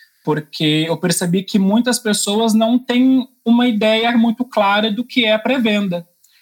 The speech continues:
Então, eu precisei explicar pra, em alguns momentos, pra algumas pessoas, é, especificamente assim, é, do que se trata a pré-venda, porque eu percebi que muitas pessoas veem lá o termo pré-venda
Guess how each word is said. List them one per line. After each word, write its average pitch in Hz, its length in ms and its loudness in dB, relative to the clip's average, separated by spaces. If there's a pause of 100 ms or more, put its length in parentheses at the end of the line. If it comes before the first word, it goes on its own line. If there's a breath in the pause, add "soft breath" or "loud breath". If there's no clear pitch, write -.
(220 soft breath)
Então, 170 260 -2
eu 175 40 -2
precisei 185 500 -2
explicar 185 880 0
pra, 156 420 0
em 165 100 -4
alguns 151 320 -4
momentos, 147 480 0
pra - 160 -4
algumas 147 380 -2
pessoas, 147 680 -4
é, 123 200 -6 (380)
especificamente 147 960 -4
assim, 160 400 -2 (540 loud breath)
é, 151 540 0
do 165 140 0
que 185 120 -2
se 220 140 -2
trata 226 460 0
a 247 60 0
pré-venda, 196 600 -2
porque 165 880 -4
eu 180 80 -4
percebi 180 400 -2
que 185 120 -4
muitas 220 260 0
pessoas 175 480 -2
veem 190 220 0
lá 185 160 2
o 180 80 -4
termo 151 440 -4 (240 soft breath)
pré-venda 220 800 0